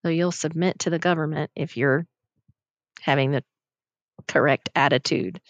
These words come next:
Fully submit to that authority which is set af-,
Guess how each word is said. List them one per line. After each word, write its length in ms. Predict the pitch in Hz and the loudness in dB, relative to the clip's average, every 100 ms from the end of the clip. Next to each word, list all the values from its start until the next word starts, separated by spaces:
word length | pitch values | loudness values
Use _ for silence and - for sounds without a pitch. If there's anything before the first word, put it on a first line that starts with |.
| - _ _ _ _ _ _ _ _ _ _ _ _ _ _ _ _ _ 117 _ _ 349 349 349 _ _ _ _ _ - _ _ _ _ _ | -20 _ _ _ _ _ _ _ _ _ _ _ _ _ _ _ _ _ _ _ _ _ _ _ _ _ _ _ _ -12 _ _ _ _ _
Fully 300 | - 269 311 | 6 8 6
submit 360 | - 208 190 208 | 6 6 6 4
to 80 | |
that 160 | 180 175 | 4 2
authority 400 | 180 - 165 165 | 0 0 0 0
which 180 | 165 165 | -2 -2
is 100 | 170 | -2
set 200 | 196 180 | 0 0
af-, 160 | 196 | -2